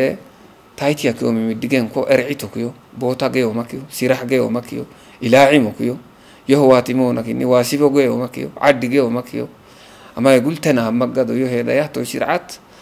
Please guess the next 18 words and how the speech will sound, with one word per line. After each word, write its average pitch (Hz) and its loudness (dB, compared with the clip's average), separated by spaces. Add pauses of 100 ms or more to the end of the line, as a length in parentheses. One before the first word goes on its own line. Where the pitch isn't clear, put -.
(520)
ዓይኒ 139 2
ተጉል 135 0 (200)
ዋኒ 110 -2 (100)
አካታለየን 107 -8
ኩት - -20
ያ 120 -8 (280)
ታይት 98 -8
ያክኒ 120 -2 (720)
ፊዲን 160 0
ዋኒ 123 0
ወይ 127 -2
ከዓናባ 110 -4 (100)
ዋኒ 110 -2 (100)
ኢንፍሉዌንስ 135 -2
ሀብታ - -10
ቶ 113 -10
ዮ 104 -4 (200)
ገዳ 113 -2